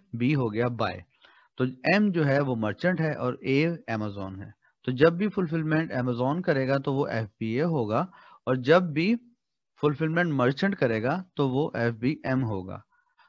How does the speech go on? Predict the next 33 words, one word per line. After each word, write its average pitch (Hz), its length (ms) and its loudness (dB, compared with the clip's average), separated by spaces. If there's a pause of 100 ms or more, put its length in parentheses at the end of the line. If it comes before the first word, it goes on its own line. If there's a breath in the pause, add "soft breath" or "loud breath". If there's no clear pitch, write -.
(100)
तो 151 80 2
हम 165 120 2
लोगों 175 200 2
ने 185 60 -2
फिर 185 160 -2
उसके 180 200 -6
बाद 175 220 2
Amazon 156 420 -2
को 170 80 -4
समझने 160 360 -4
के 156 60 -6
बाद 151 160 -2
हम 139 140 -4
लोगों 123 180 -4
ने 131 80 -6
ये 131 120 -4
भी 139 100 -4
देख 127 260 -6
लिया 135 160 -6
कि 135 100 -10
एक 120 200 -4
एफ़बीए 131 320 -2
मॉडल 147 260 -4
हमारे 143 220 -4
पास 135 180 -6
अवेलेबल 135 380 -6
है 139 60 -6
और 127 180 -8
एक 120 140 -6
हमारे 113 160 -6
पास 117 200 -6
एफ़बीएम 113 600 -4 (140)
बिजनेस 127 240 -4